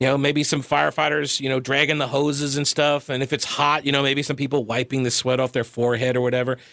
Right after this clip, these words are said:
Get a comment or something from the, uh, from, you know, a, a fire spokesperson. And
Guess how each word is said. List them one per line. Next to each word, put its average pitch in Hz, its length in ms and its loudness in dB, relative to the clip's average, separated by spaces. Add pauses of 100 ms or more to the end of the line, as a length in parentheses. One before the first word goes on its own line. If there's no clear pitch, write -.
(140)
Get 139 140 4
a 139 40 0
comment 143 520 0
or 143 80 0
something 139 380 0
from 131 280 0
the, 127 280 0 (340)
uh, 120 340 2
from, 123 280 -2
you 127 100 2
know, 110 160 0
a, 113 140 0
a 127 160 -2
fire 139 360 0
spokesperson. 185 840 0 (340)
And 139 540 0